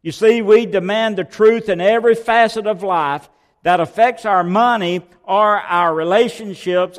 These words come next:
our safety or our health. But when it comes to morality or biblical truth,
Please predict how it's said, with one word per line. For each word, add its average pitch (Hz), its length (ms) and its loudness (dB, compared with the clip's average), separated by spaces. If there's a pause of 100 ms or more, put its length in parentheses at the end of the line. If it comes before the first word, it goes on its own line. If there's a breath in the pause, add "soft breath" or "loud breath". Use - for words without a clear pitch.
our 160 200 -6
safety 226 600 -2
or 190 60 -2
our 170 580 -4
health. 190 440 -4 (1500)
But 175 240 0
when 233 160 -4
it 226 200 -4
comes 240 520 -4 (100)
to 180 520 -2 (880)
morality 170 1000 0 (720)
or 170 180 2
biblical 190 600 -2
truth, 165 880 -2